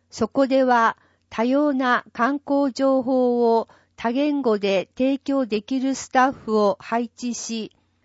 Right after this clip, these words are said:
宿泊の予約も含め、ワンストップサービスを提供します。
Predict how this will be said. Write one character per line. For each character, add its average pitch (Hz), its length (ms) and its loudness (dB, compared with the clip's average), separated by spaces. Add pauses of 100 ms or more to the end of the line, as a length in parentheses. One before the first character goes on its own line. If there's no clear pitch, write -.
宿 - 320 -2
泊 277 340 -4
の 254 260 0
予 202 160 -2
約 285 360 -2
も 269 200 0
含 - 300 -6
め、 226 320 -2 (380)
ワ 226 160 2
ン 294 100 0
ス - 140 -14
ト 285 160 2
ッ 269 40 -2
プ 254 220 -8
サ 269 280 0
ー 262 40 -2
ビ 240 140 -6
ス - 200 -6
を 233 220 4
提 240 320 -2
供 226 320 0
し 214 200 -8
ま 214 220 0
す。 - 300 -16